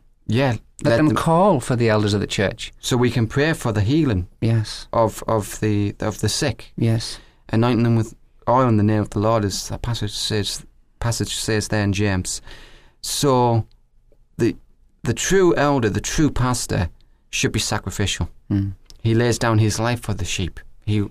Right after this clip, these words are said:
Speaker 1: looks out for the well-being of the sheep. But he still has a chief shepherd, as First Peter five says, to which he is accountable to.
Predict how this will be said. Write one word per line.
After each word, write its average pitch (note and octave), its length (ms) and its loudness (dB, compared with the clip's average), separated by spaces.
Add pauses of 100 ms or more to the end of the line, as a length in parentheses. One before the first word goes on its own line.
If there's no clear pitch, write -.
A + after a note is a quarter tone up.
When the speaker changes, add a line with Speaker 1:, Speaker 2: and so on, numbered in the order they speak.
Speaker 1:
looks A#2 220 -2
out A2+ 140 0
for - 160 -4
the A2+ 120 0
well-being A2 480 2
of - 340 -8
the - 80 -6
sheep. - 340 -4 (680)
But A#2+ 180 2
he A2+ 140 2
still C#3 400 2
has B2 260 0
a G#2+ 60 0
chief - 540 -4
shepherd, C#3 520 -2
as - 100 -6
First A2+ 280 -2
Peter A#2 200 -2
five A#2+ 300 0
says, G2 320 -2
to - 100 -8
which G#2 180 -2
he B2+ 180 -2
is A#2 120 -2
accountable - 400 -4
to. - 220 -6